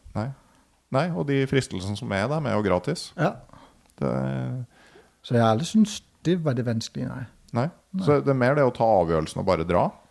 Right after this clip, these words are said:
Speaker 2: Ja, det verste med å dra på langtur, det er jo, at det er ganske mye, du skal gjøre, innen du drar ut.
Speaker 1: Mhm.
Speaker 2: Du skal ha kjøpt alt utstyr, du, du skal ha kjøpt all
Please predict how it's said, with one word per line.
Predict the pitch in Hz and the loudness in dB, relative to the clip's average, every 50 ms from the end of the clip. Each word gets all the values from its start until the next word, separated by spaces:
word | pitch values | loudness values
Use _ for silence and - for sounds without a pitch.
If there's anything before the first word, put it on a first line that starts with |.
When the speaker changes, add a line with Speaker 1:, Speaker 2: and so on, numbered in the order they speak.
| _ _ _ - - - - - _ _ _ _ _ - | _ _ _ -20 -20 -20 -20 -20 _ _ _ _ _ -4
Speaker 2:
Ja, | 208 160 143 143 | 2 4 4 4
det | 135 139 147 120 117 | 6 4 2 2 4
verste | 127 127 185 190 - 269 | 4 4 4 2 2 2
med | 254 233 226 | 4 4 2
å | - 185 | 2 2
dra | 196 156 | 2 4
på | 160 151 | 4 6
langtur, | 147 143 160 180 175 - 143 127 113 | 6 6 6 4 2 0 0 0 0
det | - 156 185 185 | 2 2 4 4
er | 165 165 170 | 4 4 4
jo, | 175 156 151 | 4 4 4
at | 143 120 113 - - - _ _ _ _ _ _ _ _ _ - _ _ _ _ _ _ _ _ - - _ _ - | 2 2 0 0 -6 -18 _ _ _ _ _ _ _ _ _ -20 _ _ _ _ _ _ _ _ -20 -20 _ _ -2
det | 156 131 | 0 0
er | |
ganske | - - 127 131 147 147 - - 165 | 2 4 4 4 4 2 0 -2 0
mye, | 151 143 147 151 165 156 147 - - - _ - | 2 4 6 6 6 4 2 -2 -10 -20 _ -6
du | 139 117 | -4 -4
skal | - - 131 | -2 0 4
gjøre, | 120 120 131 - - - | 4 6 4 4 2 2
innen | 147 160 185 196 | 4 4 4 4
du | 165 117 | 4 2
drar | - 110 107 107 107 | 0 0 2 2 2
ut. | 110 110 107 - - - _ _ _ _ _ _ - | 2 2 0 -2 -6 -14 _ _ _ _ _ _ -12
Speaker 1:
Mhm. | 95 90 90 117 - - - | -10 -10 -10 -12 -14 -8 -4
Speaker 2:
Du | - 123 | -2 -2
skal | - - 139 117 | -2 0 -2 -2
ha | 98 | -2
kjøpt | - - 110 104 - - | -2 -4 -4 -4 -4 -6
alt | 131 120 107 - | -6 -6 -4 -2
utstyr, | - 120 117 - - - - 123 117 113 113 110 | -2 -2 -2 -2 -6 -8 -4 -2 0 0 0 -2
du, | 139 139 | -4 -4
du | - 127 | -6 -6
skal | 117 - 131 110 | -6 -4 -4 -2
ha | - 117 | -2 -2
kjøpt | 107 - - | -4 -2 -2
all | 127 110 107 | 0 0 0